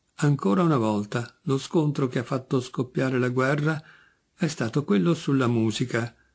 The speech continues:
Perciò non sarebbe giusto terminare questo libro senza affrontare la questione che per la maggior parte di noi è la più urgente, la musica. Non esiste un altro tema politico in grado di chiarire meglio la mia posizione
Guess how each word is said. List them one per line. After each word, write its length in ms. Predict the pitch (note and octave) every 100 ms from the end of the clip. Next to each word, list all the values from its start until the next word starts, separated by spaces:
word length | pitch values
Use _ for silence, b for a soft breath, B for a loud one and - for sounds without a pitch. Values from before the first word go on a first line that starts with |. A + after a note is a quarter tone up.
| b
Perciò 280 | - C3 E3
non 180 | C3 B2
sarebbe 380 | C#3 B2+ B2+ B2+
giusto 500 | E3 D3 - B2+ -
terminare 520 | - B2+ C3 C3 C3
questo 280 | A#2+ A#2 C3
libro 380 | C#3+ D#3 C#3 - B B B
senza 380 | - - C3+ D3+
affrontare 480 | C3 C#3+ C3 E3 D3
la 100 | C#3
questione 520 | C#3 C3+ - F3 F3
che 140 | D#3
per 220 | D3 D3
la 80 | C3+
maggior 320 | C3 C3 C3+
parte 380 | B2 C#3 A#2+ C#3
di 100 | B2
noi 380 | C3+ D3+ C3 B2
è 140 | - B2
la 100 | A#2+
più 160 | C3+
urgente, 840 | B2+ B2 A#2 G#2+ G#2+ G#2 A2+ A2+ _ _
la 120 | F#3
musica. 680 | E3+ B2 G#2 B2 A#2 A2+ A2+ b b b b b _
Non 180 | F#3 F3+
esiste 400 | E3+ C3 A#2 -
un 80 | A#2+
altro 240 | A#2+ A#2+
tema 280 | A#2+ C#3 B2+
politico 720 | A#2+ _ C3 C3 C3+ C#3 C3 B2
in 100 | C3
grado 280 | C3 C3
di 120 | B2+ B2
chiarire 420 | C3 B2+ C#3+ C3
meglio 440 | C3 D3 D3+ C#3+
la 100 | C3
mia 160 | C3 C3
posizione 720 | C#3 B2 A#2+ - D3 C#3+ C3